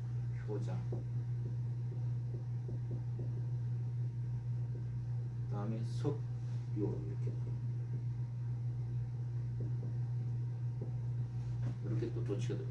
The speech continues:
그다음에 또 밑에 것으로, 밑에 것으로 이 효자를 도치하면 어가 생략돼 있죠. 그 생략된 그대로 가요. 그냥 효자,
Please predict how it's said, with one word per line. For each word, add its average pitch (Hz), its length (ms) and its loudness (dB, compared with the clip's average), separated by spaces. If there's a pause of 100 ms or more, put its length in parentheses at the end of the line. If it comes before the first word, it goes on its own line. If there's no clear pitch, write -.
(140)
그다음에 147 460 6
또 156 220 4 (540)
밑에 - 320 4
것으로, - 380 2 (520)
밑에 151 340 6
것으로 - 300 2
이 - 160 2
효자를 123 420 2
도치하면 - 420 0
어가 135 180 4
생략돼 - 420 2
있죠. - 120 0 (360)
그 - 160 0
생략된 131 500 2
그대로 - 400 4
가요. - 140 0 (480)
그냥 - 300 2
효자, - 240 0